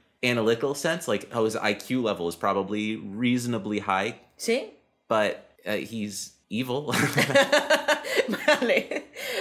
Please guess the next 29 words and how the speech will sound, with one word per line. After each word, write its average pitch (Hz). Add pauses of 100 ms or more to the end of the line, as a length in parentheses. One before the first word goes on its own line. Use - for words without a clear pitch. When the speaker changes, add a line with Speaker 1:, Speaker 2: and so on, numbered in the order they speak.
(160)
Speaker 2:
O -
sea, 254
lo 247
que 240
dice 262
Yankee 269
Marido 254
es 240
que 208
sí 240
es 320
probable 254
que 190
sea 220
más 196
inteligente 202
que 190
el 180
resto 190
de 180
los 180
candidatos 190
o 151
que 156
algunos 170
candidatos, 196
Speaker 1:
Ujú. 135
Speaker 2:
seguramente, 180 (640)
pero 226